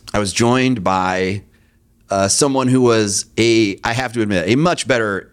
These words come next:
intern, and then, uh, has gone on to just, you know, far surpass anything I could do. In fact, when I,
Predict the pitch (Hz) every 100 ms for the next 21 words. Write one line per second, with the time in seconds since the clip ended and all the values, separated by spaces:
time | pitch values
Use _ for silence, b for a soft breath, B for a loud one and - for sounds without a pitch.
0 | _ 98 87 - 82 82 82 - 98 101
1 | 98 95 98 92 95 92 95 131 120 202
2 | 240 208 185 143 151 147 135 139 - 135
3 | 107 147 160 160 120 135 127 - 143 175
4 | 139 120 123 117 98 98 98 110 127 117
5 | 120 113